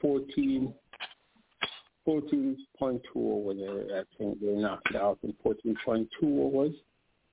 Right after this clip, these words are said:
Top scoring was Mark Pinnock at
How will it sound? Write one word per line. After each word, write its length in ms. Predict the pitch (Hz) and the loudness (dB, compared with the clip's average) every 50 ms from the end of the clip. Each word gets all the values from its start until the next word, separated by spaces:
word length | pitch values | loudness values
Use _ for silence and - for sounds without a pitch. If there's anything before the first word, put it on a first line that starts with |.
| _ _ _ _ - - _ _ _ _ _ _ _ _ _ _ _ _ _ _ _ _ _ _ _ _ _ - - - - _ _ - | _ _ _ _ -20 -20 _ _ _ _ _ _ _ _ _ _ _ _ _ _ _ _ _ _ _ _ _ -10 -10 -10 -20 _ _ 0
Top 160 | - 104 - - - - | 0 0 0 -2 -12 0
scoring 420 | - 131 120 117 117 113 113 107 | 2 4 4 6 4 4 4 4
was 360 | 110 110 107 107 107 104 104 101 - - - - _ _ - _ _ _ _ _ _ _ _ _ _ _ _ _ _ _ _ _ - - _ _ _ _ _ _ | 4 4 6 6 4 4 2 0 -4 -10 -10 -10 _ _ -20 _ _ _ _ _ _ _ _ _ _ _ _ _ _ _ _ _ -16 -16 _ _ _ _ _ _
Mark 300 | 110 110 113 110 104 107 - _ _ - | 2 4 4 4 2 0 -4 _ _ 0
Pinnock 400 | 151 143 156 160 160 156 160 - - 110 | 2 4 4 2 2 0 -4 -4 -2 -2
at 80 | 98 | -2